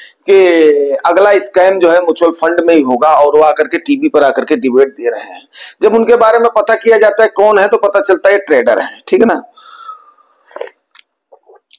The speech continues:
दूसरा उनका कहना है कि चार गुना, पांच गुना सारी कंपनियां हो गई हैं। तो सबसे पहले मैं इस बात का खंडन कर दूं कि चार गुना, पांच गुना तो सारी कंपनियां नहीं हुई हैं,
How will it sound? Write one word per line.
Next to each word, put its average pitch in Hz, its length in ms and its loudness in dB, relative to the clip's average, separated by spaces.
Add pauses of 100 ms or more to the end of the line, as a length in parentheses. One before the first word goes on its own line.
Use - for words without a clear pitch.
दूसरा 202 320 2
उनका 233 300 0
कहना 220 320 0
है 233 180 4
कि 233 160 -6
चार 220 320 0
गुना, 226 200 0
पांच 208 360 -2
गुना 190 480 -4 (600)
सारी 196 460 -2
कंपनियां 202 480 0
हो 160 140 2
गई 151 200 0
हैं। 160 180 -2 (360)
तो - 60 0
सबसे - 280 0
पहले 226 260 2
मैं 226 140 2
इस 196 220 -6
बात 202 180 0
का 220 80 0
खंडन 196 320 0
कर 208 140 0
दूं 196 180 2
कि 214 100 -8
चार 180 260 0
गुना, 196 160 0
पांच 180 240 -2
गुना 180 180 -2
तो 185 120 0
सारी 151 240 0
कंपनियां 160 440 -2
नहीं 147 260 0
हुई 151 200 2
हैं, 147 260 -6